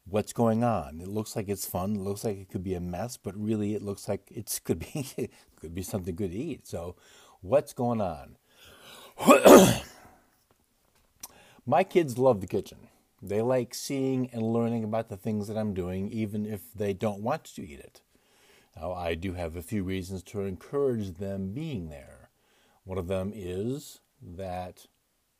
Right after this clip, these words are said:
i-, in no particular order,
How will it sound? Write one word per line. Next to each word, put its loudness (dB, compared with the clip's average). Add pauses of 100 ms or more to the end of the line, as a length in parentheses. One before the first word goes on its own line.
(1080)
i-, -6
in 0
no 4
particular -2
order, -4